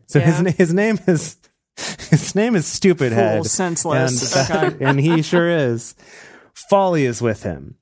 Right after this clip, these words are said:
Speaker 1: But I, your handmaid, didn't see the young men of my lord whom you did send." Oh, I see. You're, I didn't see your messengers.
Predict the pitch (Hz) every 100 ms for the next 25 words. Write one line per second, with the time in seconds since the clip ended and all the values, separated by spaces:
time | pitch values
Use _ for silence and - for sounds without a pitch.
0 | - 127 156 139 208 226 175 165 151 220
1 | 226 170 120 113 - - 214 240 247 -
2 | - 277 214 139 123 117 113 113 107 117
3 | 110 107 104 104 98 - _ _ _ -
4 | - 160 147 139 131 131 117 - - 127
5 | 80 85 - _ _ _ _ _ _ _
6 | - 143 - _ - - _ - - 147
7 | 139 131 131 139 139 139 - 123 113 101
8 | 101 87 76 78 - -